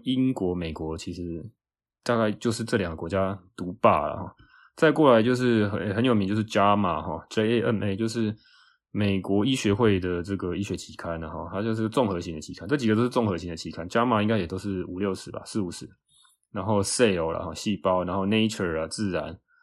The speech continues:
哦，Science 的这个科学，那这些都是超级顶级期刊，都是数十的。那如果说是，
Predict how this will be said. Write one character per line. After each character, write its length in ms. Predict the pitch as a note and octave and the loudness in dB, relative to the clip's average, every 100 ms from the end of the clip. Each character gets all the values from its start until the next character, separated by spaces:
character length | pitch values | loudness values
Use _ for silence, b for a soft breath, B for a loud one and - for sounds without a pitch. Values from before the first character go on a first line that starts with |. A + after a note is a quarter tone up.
| b - | b -12
哦， 120 | F2 | -6
Science 540 | - G#2+ G#2 F#2 F2 | 0 2 2 -2 -6
的 160 | D#2+ E2+ | -8 -8
这 100 | F#2+ | -6
个 220 | F2+ D#2+ | -6 -6
科 180 | - G#2 | -2 -2
学， 220 | - D2+ | -4 -6
那 100 | B2 | -6
这 120 | C3+ | -4
些 100 | C#3 | -4
都 100 | C#3 | -2
是 120 | C3+ C3 | -2 0
超 180 | B2+ | 0
级 220 | A#2 G2 - | 0 -2 -6
顶 120 | - F2+ | -10 -8
级 120 | F2+ | -8
期 100 | F#2+ | -8
刊， 100 | G2 | -2
都 120 | A#2 | -2
是 100 | A#2+ B B B | -4 B B B
数 200 | - B2+ | -2 0
十 200 | G#2 - | 0 -4
的。 160 | D#2 E2+ | -10 -4
那 220 | A2+ C#3 - b b b b b _ C#2 | 0 0 -2 b b b b b _ -12
如 280 | - A#2 D3 | 0 2 2
果 400 | D3 B2 G#2+ F#2+ | 4 6 6 6
说 420 | F#2+ - A#2+ A#2+ | 2 2 6 6
是， 500 | A#2 B2+ A#2+ A2 G2+ | 6 4 4 4 2